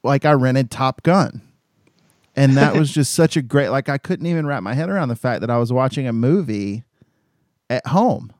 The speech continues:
Speaker 2: Right.
Speaker 1: that didn't have
Speaker 2: Yeah.
Speaker 1: commercials and all the swear words edited out, you know, or
Speaker 2: Right.
Speaker 1: whatever. <laughs> Like, <laughs> you know, it's just like, it was so epic. And that's just now, it's like with the internet, like, that's all bets are off,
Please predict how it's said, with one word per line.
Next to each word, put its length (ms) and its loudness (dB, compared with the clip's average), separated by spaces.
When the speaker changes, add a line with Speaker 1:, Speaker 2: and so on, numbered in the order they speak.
Speaker 2:
Right. 320 -10
Speaker 1:
that 140 2
didn't 220 0
have 180 -2
Speaker 2:
Yeah. 60 -2
Speaker 1:
commercials 680 -2
and 280 -2
all 160 0
the 100 -2
swear 260 -4
words 260 -4
edited 320 -8
out, 240 -12
you 140 -2
know, 220 0
or 40 0
Speaker 2:
Right. 180 0
Speaker 1:
whatever. 480 0
<laughs> 60 -16
Like, 320 -4
<laughs> 180 4
you 200 -2
know, 160 4
it's 220 -2
just 200 -2
like, 300 -6
it 100 2
was 140 -2
so 200 0
epic. 420 -2
And 120 -6
that's 220 -2
just 220 -6
now, 260 -2
it's 140 -6
like 140 -2
with 100 -8
the 160 -2
internet, 340 -2
like, 160 -6
that's 220 -2
all 180 2
bets 320 -2
are 100 0
off, 440 0